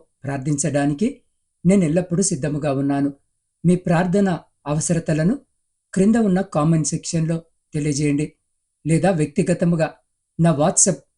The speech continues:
నంబర్కు సందేశము పంపండి. నా WhatsApp నంబర్ ఎనిమిది నాలుగు ఆరు ఐదు సున్నా మూడు ఏడు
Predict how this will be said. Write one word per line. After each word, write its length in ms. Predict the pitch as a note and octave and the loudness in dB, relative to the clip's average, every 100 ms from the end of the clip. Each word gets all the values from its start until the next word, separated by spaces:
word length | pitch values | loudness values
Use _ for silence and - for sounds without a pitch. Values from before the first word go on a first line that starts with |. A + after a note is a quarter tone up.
| _ _ | _ _
నంబర్కు 420 | D#3 D3 D3+ C3 | -2 0 0 0
సందేశము 520 | G3 D3 C3+ C#3+ D3+ E3 | -2 -2 -2 -2 -2 -4
పంపండి. 500 | C#3+ B2+ D3 C#3+ C#3 - _ _ _ - | -6 -6 -4 -4 -6 -12 _ _ _ -4
నా 120 | D3+ C#3 | -2 0
WhatsApp 380 | D#3 - E3+ - D3 | 0 0 -2 -4 -4
నంబర్ 260 | C#3+ E3+ B3 _ _ _ _ _ _ | -2 -4 -6 _ _ _ _ _ _
ఎనిమిది 460 | C3+ D3+ D#3 D#3+ G3+ C#4 _ _ _ _ | -2 0 2 2 2 0 _ _ _ _
నాలుగు 480 | D3 D3 D3 D#3 D#3+ B3 - _ _ _ _ | -2 0 0 0 0 -2 -8 _ _ _ _
ఆరు 320 | D#3+ D3+ D#3+ A3+ - _ _ _ _ _ | -4 0 2 0 -4 _ _ _ _ _
ఐదు 320 | D#3+ E3 E3 A#3 - _ _ _ _ | 0 2 2 0 -4 _ _ _ _
సున్నా 420 | - F3 E3 D#3+ A3+ - _ _ _ _ - | -4 2 2 2 0 -6 _ _ _ _ -4
మూడు 360 | D3+ F3+ G3 A3 A#3 _ _ _ _ | 2 2 4 0 -4 _ _ _ _
ఏడు 380 | D3+ D#3 D3+ F3 | -2 0 2 0